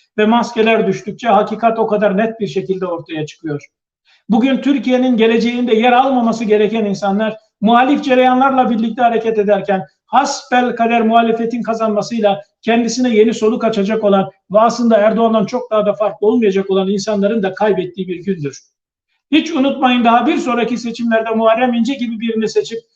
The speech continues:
onun başkan olma ihtimalini bir göz önüne getirin ve o gün Muharrem İnce kaybetti diye yaşadığınız hayal kırıklığını düşünün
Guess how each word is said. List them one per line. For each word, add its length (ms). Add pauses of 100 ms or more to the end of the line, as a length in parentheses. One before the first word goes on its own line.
(160)
onun 260
başkan 320
olma 220
ihtimalini 640
bir 80
göz 200
önüne 240
getirin 440 (220)
ve 80
o 200
gün 200
Muharrem 360
İnce 200
kaybetti 520
diye 120
yaşadığınız 600
hayal 220
kırıklığını 600
düşünün 340